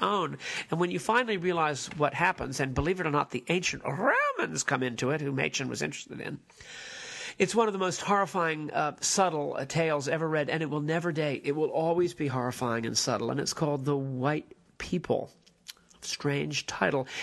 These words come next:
Finally, uh, Machen, being a devout Christian, wrote a story which you've got to read, especially those of you who are interested in Episcopalian things and churchmanship matters,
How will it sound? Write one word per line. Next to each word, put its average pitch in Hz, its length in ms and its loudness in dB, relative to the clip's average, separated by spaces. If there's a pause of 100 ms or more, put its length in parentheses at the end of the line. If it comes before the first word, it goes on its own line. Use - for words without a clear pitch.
Finally, 196 560 4
uh, 143 160 2
Machen, 139 560 0
being 135 200 0
a 131 40 0
devout 151 400 0
Christian, 135 420 -2
wrote 127 160 2
a 131 40 -4
story 131 320 0
which 131 180 -4
you've 127 200 -4
got - 300 0
to - 120 -2
read, 104 280 0
especially 151 420 0
those 135 260 0
of 113 80 -6
you 117 200 0 (920)
who 135 120 -2
are - 80 -2
interested 135 380 -2
in 117 220 -4 (260)
Episcopalian 156 800 0
things 107 400 -4
and 120 120 -6
churchmanship - 760 -2
matters, - 480 -2